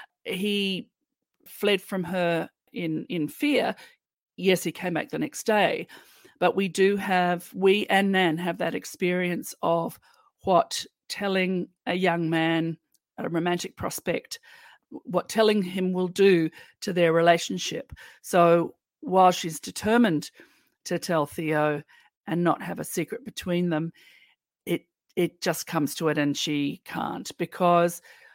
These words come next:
Theo says he loves her. Now, what we know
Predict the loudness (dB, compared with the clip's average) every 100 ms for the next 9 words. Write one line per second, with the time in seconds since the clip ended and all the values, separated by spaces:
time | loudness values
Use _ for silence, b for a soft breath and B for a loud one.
0 | b _ _ -4 2 4 4 2 -6 -6
1 | -4 -4 -4 -2 -4 -4 -8 -2 2 4
2 | 4 4 4 2 4 2 0 -6 -6